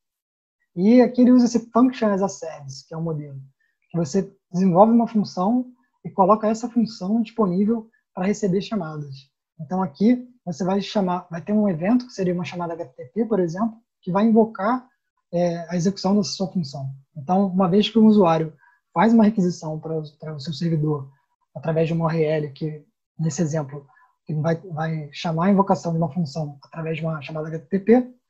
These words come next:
ela passa a executar e, a partir daí, você passa a ser cobrado, é, pelo tempo de execução dessa função.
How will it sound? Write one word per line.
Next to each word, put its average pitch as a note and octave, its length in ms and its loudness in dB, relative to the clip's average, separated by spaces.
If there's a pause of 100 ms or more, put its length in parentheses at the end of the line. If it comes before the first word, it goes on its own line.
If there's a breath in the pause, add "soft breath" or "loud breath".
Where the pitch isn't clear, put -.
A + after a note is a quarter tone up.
(240 soft breath)
ela F#3 100 6
passa F#3 280 2
a - 20 6
executar G#3 600 4 (300 loud breath)
e, F#3 60 2
a - 20 -2
partir F#3 220 4
daí, G3 180 8
você G3+ 160 2
passa F#3+ 240 -4
a - 20 -18
ser G3 100 -6
cobrado, G3 640 2 (300)
é, E3 80 -8
pelo F3 200 0
tempo F3+ 200 -2
de F#3+ 60 4
execução F3+ 400 0
dessa F3+ 180 -4
função. A3 420 -2